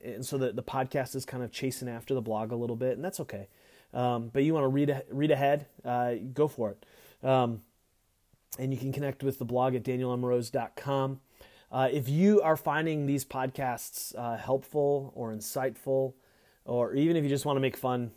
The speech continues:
of, of me, uh, with your friends, I don't mind. Just share it. Share this blog, share this podcast. Let people know, um, that, that you listen to the Well, Love Well podcast. Comment, rate, all that good stuff. It helps other people find it.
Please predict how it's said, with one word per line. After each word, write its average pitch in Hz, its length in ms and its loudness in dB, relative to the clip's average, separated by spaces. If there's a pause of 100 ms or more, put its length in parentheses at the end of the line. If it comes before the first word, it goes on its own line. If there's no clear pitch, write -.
(120)
of, 110 400 0
of 120 180 -2
me, 120 360 -4 (120)
uh, 113 140 0
with 120 100 0
your 113 80 -4
friends, 135 380 -4 (400)
I 127 100 0
don't 165 120 6
mind. 208 220 0 (420)
Just 156 180 -4
share 190 240 4
it. - 140 -4 (160)
Share 160 320 2
this 170 120 2
blog, 151 380 4
share 175 160 -2
this 180 120 0
podcast. 160 560 -2 (360)
Let 156 140 0
people 160 240 2
know, 156 240 0 (420)
um, 123 420 -2 (220)
that, 131 220 4
that 127 100 0
you 135 80 4
listen 135 220 0
to 131 80 0
the 127 80 0
Well, 123 320 0
Love 131 240 4
Well 127 160 2
podcast. 120 720 -6
Comment, 143 440 -2
rate, 131 380 0
all 123 160 0
that 127 140 0
good 120 160 -4
stuff. 117 260 -8
It 110 100 -10
helps 123 220 -6
other 120 160 -4
people 110 240 -8
find 113 300 -8
it. - 180 -8